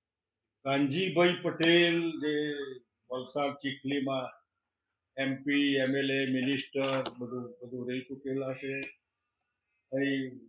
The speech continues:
મગનભાઈ જે અમારા નવસારી જિલ્લાના જે તે વખત માર્કેટ સમિતિના ચેરમેન હતા. વાસુદેવભાઈ પટેલ બધા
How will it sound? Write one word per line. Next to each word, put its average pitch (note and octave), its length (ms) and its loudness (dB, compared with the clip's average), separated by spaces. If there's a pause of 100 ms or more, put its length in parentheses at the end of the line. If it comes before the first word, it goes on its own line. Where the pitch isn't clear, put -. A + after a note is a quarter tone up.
(560)
મગનભાઈ D3+ 640 2
જે C#3 240 -2
અમારા C3+ 320 0
નવસારી B2+ 540 -2
જિલ્લાના B2+ 560 -4
જે B2 80 -6
તે C3 160 -6
વખત B2 300 -8
માર્કેટ A#2 360 -10
સમિતિના B2 480 -14
ચેરમેન C3 520 -8
હતા. C3+ 160 -8
વાસુદેવભાઈ F3 800 0
પટેલ E3+ 420 -2
બધા C#3 280 -2